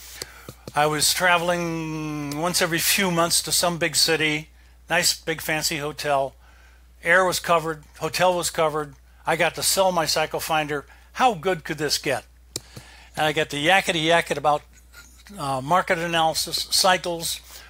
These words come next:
a little bit about psychology here and there. And as time passed, I became, uh, the owner of an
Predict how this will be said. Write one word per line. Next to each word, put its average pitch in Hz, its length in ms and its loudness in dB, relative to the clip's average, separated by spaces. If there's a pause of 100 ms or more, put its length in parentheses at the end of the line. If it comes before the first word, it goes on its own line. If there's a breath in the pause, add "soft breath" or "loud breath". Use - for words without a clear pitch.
(160 loud breath)
a - 60 -8
little 185 180 0
bit 160 160 0
about 156 220 0
psychology 165 760 2
here 156 200 0
and 151 140 -2
there. 147 320 0 (1120 loud breath)
And 160 160 2
as 170 140 0
time 185 240 0
passed, 175 320 0
I 170 140 -2
became, 170 720 -4
uh, 143 420 -4
the 143 120 -10
owner 185 300 2
of 147 140 -2
an 151 180 -6